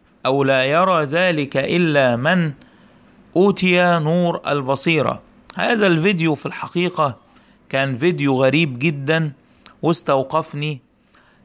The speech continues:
فتعالوا نشاهد هذا الفيديو ونعلق على هذا المقطع لكي يتبين أو تتبين لنا الأمور بشكل أوضح من ذلك.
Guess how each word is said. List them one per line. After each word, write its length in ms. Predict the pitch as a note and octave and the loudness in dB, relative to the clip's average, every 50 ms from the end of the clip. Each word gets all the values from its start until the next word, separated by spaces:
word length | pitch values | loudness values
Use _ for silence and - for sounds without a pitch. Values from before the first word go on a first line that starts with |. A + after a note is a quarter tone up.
| - | -8
فتعالوا 1400 | - C3 C3 C#3 C#3 C3+ C#3 C3+ - - - _ - - - C#3 C#3+ D#3+ F#3+ G3 F#3+ F#3+ F3 E3 E3+ E3+ E3 | -4 -2 0 2 2 2 2 0 -2 -4 -10 _ -16 -8 -4 -2 -2 0 0 0 0 0 0 0 -2 -2 -4
نشاهد 680 | D3+ C#3 C3 - - D#3 D#3 E3 D#3+ D3 D#3 D#3 C#3 B2 | -4 -6 -8 -6 -4 -2 -2 -2 -2 -2 -4 -6 -6 -6
هذا 580 | A#2 A#2+ D3+ D#3+ D#3+ D3+ C#3 A#2+ B2 B2+ C#3 - | -4 -2 0 2 2 2 0 0 -2 -2 -2 -2
الفيديو 500 | B2 A#2 A2+ C#3 E3 D#3 C3+ D3 E3 E3+ | -2 -2 -2 0 -2 0 0 0 2 2
ونعلق 1120 | E3 - - C3 C#3 C#3+ C#3+ C#3 C3 C#3+ F#3 G3+ G3 F#3 E3+ D#3 B2+ - - - - - _ _ _ _ _ _ _ - - - _ _ - | 2 0 0 0 0 2 2 2 2 2 2 2 2 0 0 -2 -4 -6 -10 -20 -20 -20 _ _ _ _ _ _ _ -20 -20 -20 _ _ -8
على 220 | - B2+ C3 C3+ C3+ | -4 -2 0 0 0
هذا 760 | C3+ C3 C#3+ E3 E3+ F3 E3+ D3+ C#3 C#3 C3+ C3+ - - B2+ | 0 0 0 0 0 0 0 -2 -2 -2 -4 -4 -4 -6 -6
المقطع 680 | B2+ B2+ C3+ D3+ - - - - - E3+ E3+ E3 - G3 - - - | -6 -4 -2 -4 -4 -4 -6 -4 0 0 2 0 0 -6 -12 -16 -14
لكي 400 | B2 A#2+ - D3+ D3+ E3 D#3 D3 | -12 -10 -6 -6 -4 -4 -4 -4
يتبين 840 | C#3 C3 - C3 B2 A#2+ C#3 D3+ D#3+ D#3 D3 D3+ D3+ D3+ D3 D3 C3+ - - - - - - | -4 -4 -4 -4 -4 0 0 0 0 0 0 0 0 0 0 -2 -6 -10 -18 -18 -10 -6 -2
أو 120 | B2+ B2+ | -2 0
تتبين 760 | A#2+ - A#2+ G#2+ - B2 A#2 B2+ C#3+ D#3 D#3+ D3+ C#3 C3+ C3 | 0 0 -2 -2 0 0 0 2 2 2 2 0 0 -2 -2
لنا 260 | B2+ C#3 D3+ D3 C#3+ | 0 0 0 0 0
الأمور 520 | C#3 C3 - - A#2+ B2 C3 C#3+ D#3 D3+ B2+ | -2 -2 -4 -4 -4 -2 0 0 0 0 0
بشكل 500 | A#2 A2+ - - C#3+ D3 - - B2+ A#2+ | -2 -4 -2 -2 -2 -2 -2 -4 -6 -4
أوضح 540 | - C#3 D3 D3 C3+ B2 C3 A#2+ - - | -2 0 0 0 0 -2 -2 -4 -4 -4
من 180 | B2 B2+ B2+ A#2+ | -4 -2 -2 -2
ذلك. 480 | G#2 F#2 F#2 F2 - - - _ - | -2 -4 -4 -6 -8 -14 -20 _ -20